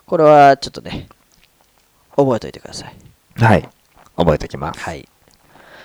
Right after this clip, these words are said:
Speaker 1: で、それから源頼朝っていう人が登場してきて、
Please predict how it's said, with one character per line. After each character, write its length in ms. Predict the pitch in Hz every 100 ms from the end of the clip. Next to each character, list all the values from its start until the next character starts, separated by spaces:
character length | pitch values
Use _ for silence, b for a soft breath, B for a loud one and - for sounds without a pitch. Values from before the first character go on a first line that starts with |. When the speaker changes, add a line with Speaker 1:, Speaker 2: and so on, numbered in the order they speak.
| b b b -
Speaker 1:
で、 280 | 220 - -
そ 200 | - 208
れ 120 | 214
か 180 | - 226
ら 280 | 247 135 85
源 580 | 104 139 180 185 180 185
頼 200 | 185 175 185
朝 240 | 180 156 123
っ 40 |
て 200 | _ 107
い 40 | 104
う 20 |
人 160 | -
が 100 | 110 98
登 180 | 131 127
場 140 | 123
し 80 | -
て 80 | 123
き 80 |
て、 420 | - 107 101 73